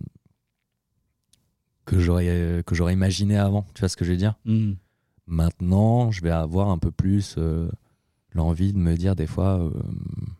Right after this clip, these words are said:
Speaker 1: ah, c'est cool aussi quand même que les gens, ils kiffent ta musique, tu vois.
Speaker 2: Ouais.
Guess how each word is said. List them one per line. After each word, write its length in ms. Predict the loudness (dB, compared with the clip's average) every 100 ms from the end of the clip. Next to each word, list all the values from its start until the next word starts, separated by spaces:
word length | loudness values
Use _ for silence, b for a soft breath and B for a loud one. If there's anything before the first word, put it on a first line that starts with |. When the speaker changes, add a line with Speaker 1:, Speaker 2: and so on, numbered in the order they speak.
| _ _ _ _ _ _ _
Speaker 1:
ah, 100 | -10
c'est 160 | -8 -8
cool 220 | -2 0
aussi 220 | 0 -2
quand 100 | -2
même 140 | -2 0
que 100 | 0
les 140 | 0
gens, 160 | 0 0
ils 80 | -2
kiffent 180 | -6
ta 100 | -4 -2
musique, 300 | -2 -4 -8
tu 100 | -12
vois. 320 | -12 -10
Speaker 2:
Ouais. 80 | -10